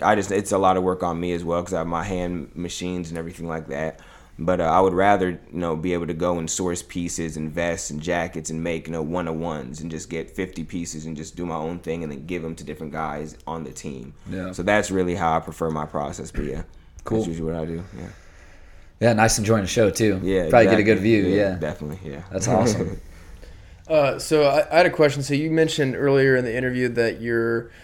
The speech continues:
Speaker 3: um, you've also been focused on, like, scaling your business.
Speaker 1: Mm-hmm.
Speaker 3: Uh, so for you, like, what does the scaling mean for you? Like, what do you think you need to do to scale? Um, any, any, like, s-, unique actions you're taking to,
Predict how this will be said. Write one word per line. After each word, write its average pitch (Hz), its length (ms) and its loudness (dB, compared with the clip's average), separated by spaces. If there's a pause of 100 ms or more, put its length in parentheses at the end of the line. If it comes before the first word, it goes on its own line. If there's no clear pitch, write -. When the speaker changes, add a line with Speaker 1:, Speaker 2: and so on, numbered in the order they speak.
(200)
Speaker 3:
um, 101 400 -6
you've 123 220 -4
also 120 220 0
been 123 120 -8
focused 120 340 -6
on, 120 60 -8
like, 110 140 -10
scaling 120 420 -4
your 127 80 -4
business. 135 460 -6
Speaker 1:
Mm-hmm. 101 120 -12 (240)
Speaker 3:
Uh, 113 360 2
so 135 580 2 (180)
for - 240 -2
you, 139 360 4
like, 117 320 -2
what 131 240 2
does 147 300 4
the - 200 -6
scaling 127 800 -4
mean 127 440 -2
for 139 140 -6
you? 131 260 2
Like, 127 240 0
what 127 440 4
do 131 60 -4
you 127 100 0
think 127 180 -2
you 127 80 -2
need 107 160 -4
to 98 60 -6
do 120 100 -2
to 135 100 0
scale? 127 720 0
Um, - 520 -14 (120)
any, 127 240 -4 (140)
any, 127 320 -4
like, 127 200 -2
s-, - 120 -8 (100)
unique 127 360 -2
actions 117 360 0
you're 117 80 -8
taking 117 440 -4
to, 107 360 -6